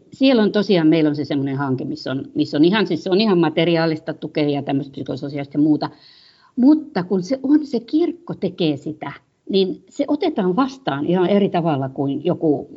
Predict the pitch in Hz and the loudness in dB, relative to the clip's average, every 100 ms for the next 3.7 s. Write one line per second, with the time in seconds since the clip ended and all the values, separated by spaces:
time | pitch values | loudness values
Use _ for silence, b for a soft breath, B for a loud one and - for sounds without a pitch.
0 | - 156 175 175 160 156 160 165 156 135 | -10 -4 -2 0 0 0 0 2 2 -2
1 | 135 143 143 139 139 151 - - - 147 | -4 -4 -2 -2 -2 -2 -4 -8 -4 -2
2 | 139 135 - 127 110 - _ _ - 156 | 0 -4 -4 -4 -4 -10 _ _ 0 2
3 | - 139 139 135 139 139 - | 2 -4 -4 -4 -4 -6 -6